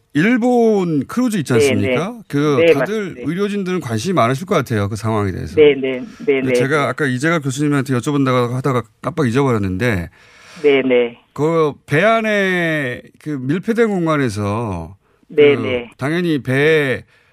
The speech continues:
Speaker 1: 어, 환기 시스템이 있을 거 아니겠습니까?
Speaker 2: 네,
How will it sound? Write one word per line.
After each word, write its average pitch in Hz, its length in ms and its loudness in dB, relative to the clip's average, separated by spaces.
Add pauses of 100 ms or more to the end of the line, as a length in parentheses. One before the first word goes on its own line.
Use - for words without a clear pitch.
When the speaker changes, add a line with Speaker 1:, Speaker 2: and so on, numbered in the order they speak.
(320)
Speaker 1:
어, 101 680 -4
환기 233 280 0
시스템이 180 320 -2
있을 - 140 -6
거 143 80 -4
아니겠습니까? 95 640 -6 (140)
Speaker 2:
네, 151 340 4